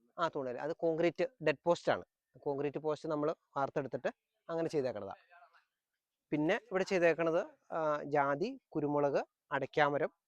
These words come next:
പിന്നെ കുറച്ച് ഫ്രൂട്ട്സിന്റെ ഇത്, പിന്നെ ഒരു മീൻകുളം ഞങ്ങള് സെറ്റ് ചെയ്തിട്ടുണ്ട്. ആ, ഇത്, ഇത്, ഉം, ആ, നമ്മുടെ തായ്ലൻഡിന്റെ റെഡ് ചാമ്പ.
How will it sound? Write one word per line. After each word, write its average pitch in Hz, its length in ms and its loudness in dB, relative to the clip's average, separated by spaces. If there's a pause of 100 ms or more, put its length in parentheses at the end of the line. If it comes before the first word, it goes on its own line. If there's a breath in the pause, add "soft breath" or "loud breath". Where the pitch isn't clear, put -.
(400)
പിന്നെ 226 160 -8
കുറച്ച് 208 260 -4
ഫ്രൂട്ട്സിന്റെ 160 480 2
ഇത്, 147 220 0
പിന്നെ - 460 -6
ഒരു 165 60 0
മീൻകുളം 143 500 2
ഞങ്ങള് 139 400 0 (240)
സെറ്റ് 135 140 -6
ചെയ്തിട്ടുണ്ട്. 123 380 -4 (800)
ആ, 160 100 -4
ഇത്, 165 220 -2
ഇത്, 208 180 -2
ഉം, 156 760 -6
ആ, 139 40 -8 (360)
നമ്മുടെ 160 220 -2
തായ്ലൻഡിന്റെ 170 540 2 (540)
റെഡ് 147 180 -2
ചാമ്പ. 147 240 6